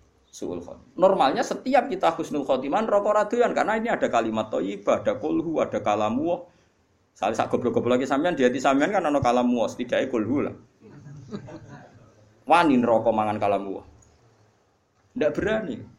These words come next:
Ini penting ngaji gitu. Terus kita harus percaya dengan logika-logika riwayat, bukan logika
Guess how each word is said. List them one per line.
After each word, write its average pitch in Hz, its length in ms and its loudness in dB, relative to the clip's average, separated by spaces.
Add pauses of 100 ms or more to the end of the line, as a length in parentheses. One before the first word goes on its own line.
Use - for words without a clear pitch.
(1600)
Ini 110 160 -4
penting 101 320 -6
ngaji 95 220 -8 (100)
gitu. 95 160 -8
Terus 120 400 -6
kita 175 320 0
harus 165 160 -2
percaya 190 640 -2
dengan 123 240 -2
logika-logika 120 1040 -2 (240)
riwayat, 120 560 4
bukan 101 160 0
logika 104 240 -4